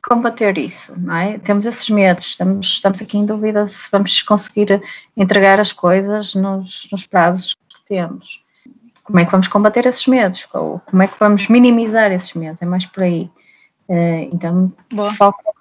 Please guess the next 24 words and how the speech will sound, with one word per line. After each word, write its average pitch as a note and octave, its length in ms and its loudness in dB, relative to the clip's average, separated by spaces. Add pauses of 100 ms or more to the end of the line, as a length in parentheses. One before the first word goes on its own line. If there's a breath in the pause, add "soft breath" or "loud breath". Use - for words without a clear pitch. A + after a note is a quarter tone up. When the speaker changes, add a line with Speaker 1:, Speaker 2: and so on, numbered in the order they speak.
(120)
Speaker 1:
a A3 40 0
retrospectiva G#3+ 840 0
nesse, A3+ 360 -6 (300)
nesse A3+ 220 -6
sentido. A#3 520 2 (760 soft breath)
Eh, F3+ 320 0
percebes? - 440 -2
Speaker 2:
Sim. - 80 -12 (800)
Sim, A#3 360 -2
e G#3 60 -2
tu A3+ 200 0
falaste A3+ 520 2
também G#3+ 460 -2
que, G#3+ 200 -4
que - 360 -20
tiram A3 320 2
ações G#3+ 560 -2
no G#3+ 140 -2
final, G3+ 380 0
não G#3+ 120 0
é? G#3 180 -2 (500)
Speaker 1:
Uhum, F#3 120 4
Speaker 2:
Ahm, G#3 220 2
Speaker 1:
sim. G#3+ 360 2